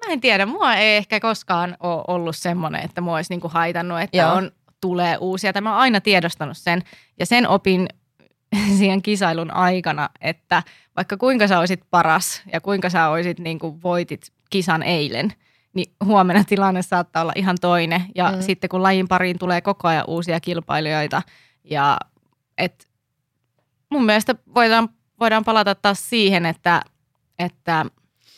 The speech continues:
Speaker 1: minkä takia mun mielestä on kilpailijan tärkeä rakentaa niinku se oma persoonallisuus, niinku se lavapersoonallisuus, minkä sitten ihmiset muistaa. Että sä et huku sinne massaan, että sut tunnistetaan.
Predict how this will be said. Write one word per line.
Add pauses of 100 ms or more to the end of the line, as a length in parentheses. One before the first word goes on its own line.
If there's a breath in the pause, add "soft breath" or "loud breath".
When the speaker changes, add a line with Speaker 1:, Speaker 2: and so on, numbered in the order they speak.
(180 soft breath)
Speaker 1:
minkä
takia
mun
mielestä
on
kilpailijan
tärkeä
rakentaa
niinku
se
oma
persoonallisuus, (600 soft breath)
niinku
se
lavapersoonallisuus, (160)
minkä
sitten
ihmiset
muistaa.
Että
sä
et
huku
sinne
massaan, (340 loud breath)
että (120)
sut
tunnistetaan.